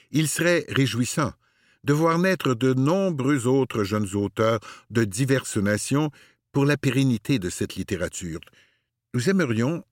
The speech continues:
qu'elle atteigne un niveau de reconnaissance tel qu'il permettrait à ces jeunes auteurs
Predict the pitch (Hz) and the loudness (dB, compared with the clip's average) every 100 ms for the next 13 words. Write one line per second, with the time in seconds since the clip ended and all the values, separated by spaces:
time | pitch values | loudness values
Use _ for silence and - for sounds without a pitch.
0 | - 113 101 101 143 107 101 101 147 107 | -6 0 0 0 0 2 2 0 -2 -2
1 | 95 104 101 92 139 143 - - 165 - | -2 -2 -4 -4 -4 -4 -4 -2 -2 -2
2 | 175 - 170 214 160 - 131 127 - - | -12 -4 -2 2 0 0 -2 -2 -8 -10
3 | 107 - 98 87 92 90 87 175 208 104 | -8 -4 -2 -2 -2 -2 0 0 0 -4